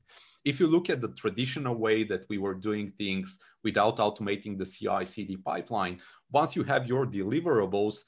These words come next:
your security officer will do an audit or a scanning. They will develop, like, um, or maybe they will discover something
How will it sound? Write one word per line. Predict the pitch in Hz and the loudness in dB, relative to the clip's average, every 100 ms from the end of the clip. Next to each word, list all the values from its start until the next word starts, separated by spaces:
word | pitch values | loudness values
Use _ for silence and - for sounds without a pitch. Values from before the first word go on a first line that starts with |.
| _ _ _ | _ _ _
your | 107 110 113 | 0 2 2
security | 117 - 135 147 143 127 | -2 -4 2 2 0 -2
officer | 110 - 117 - 107 107 104 | -2 -2 -6 0 4 6 4
will | 98 101 101 | 2 -2 -2
do | 95 104 104 | -2 0 2
an | 101 95 | 2 2
audit | 95 101 101 95 | 0 0 -4 -4
or | 95 | -2
a | 92 | -2
scanning. | - - 92 95 95 92 92 - - | -2 0 0 2 -2 -2 -6 -10 -12
They | 113 110 | 2 4
will | 113 139 151 | 6 4 4
develop, | 127 101 113 117 113 | 2 4 6 6 2
like, | 110 98 98 95 - - | 4 6 6 2 -14 -10
um, | - - - | -10 -10 -2
or | 113 110 | 2 4
maybe | 117 135 | 4 2
they | 110 107 | 4 4
will | 110 | 4
discover | 104 101 - 117 120 | 0 -4 -2 0 0
something | - 113 117 147 151 | -2 -4 0 0 0